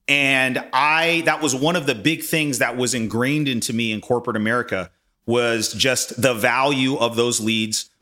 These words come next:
We knew exactly how much the company was spending every single month on our marketing budget. And we were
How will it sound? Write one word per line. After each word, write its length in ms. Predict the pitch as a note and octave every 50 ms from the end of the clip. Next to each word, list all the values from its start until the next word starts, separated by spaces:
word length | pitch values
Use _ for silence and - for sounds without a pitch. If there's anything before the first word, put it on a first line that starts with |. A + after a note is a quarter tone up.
| _
We 180 | - A#2 A#2 A#2+
knew 180 | B2 C3 C3+ B2+
exactly 540 | G#2+ - - B2+ A#2+ B2+ C#3+ - E3 D#3
how 140 | C#3 C#3 C#3
much 220 | C#3+ C#3+ C3 - -
the 80 | -
company 360 | - - C3+ C3 - C3+ B2+
was 160 | B2+ A#2+ A#2 -
spending 340 | - - C3 B2+ B2+ A#2
every 200 | A#2 A#2 B2+ C3
single 320 | B2 - - C3+ C3 B2+ B2+
month 240 | B2+ B2 B2 A#2+ C3+
on 100 | A#2 A#2+
our 80 | A#2+
marketing 440 | A2+ A2 A2 A2 - B2 A2 A2 G#2+
budget. 420 | A2+ G#2+ G2+ G#2 A2+ A#2 - - _ _ _ _ _ _
And 520 | B2+ B2+ C3 B2+ B2+ B2 A#2+ A#2 A2 G#2+ A2
we 160 | B2+ E3 G3+
were 440 | F#3+ E3 C#3+ C3 B2+ A#2 - -